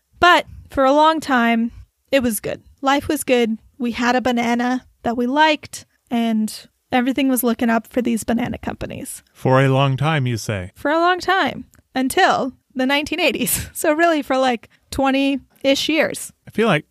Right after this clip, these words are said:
Speaker 2: there were so many good things that changed for the worse in the nineteen eighties, but that's a whole other podcast.
Speaker 1: <laughs> So in the nineteen eighties, Panama disease reappeared.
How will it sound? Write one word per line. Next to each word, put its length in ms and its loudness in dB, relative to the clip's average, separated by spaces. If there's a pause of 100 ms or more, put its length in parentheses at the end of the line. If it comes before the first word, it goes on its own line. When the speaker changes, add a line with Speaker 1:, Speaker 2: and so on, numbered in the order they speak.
(120)
Speaker 2:
there 180 -2
were 120 2
so 180 0
many 220 2
good 280 0
things 380 0
that 120 -6
changed 420 -2
for 100 -4
the 220 -2 (160)
worse 320 0
in 80 0
the 80 0
nineteen 360 -2
eighties, 460 -2
but 140 -4
that's 200 2
a 80 4
whole 160 4
other 200 2
podcast. 520 -6 (220)
Speaker 1:
<laughs> 760 0 (1600)
So 180 4
in 120 4
the 60 4
nineteen 300 2
eighties, 460 0 (220)
Panama 400 2
disease 640 0 (320)
reappeared. 920 0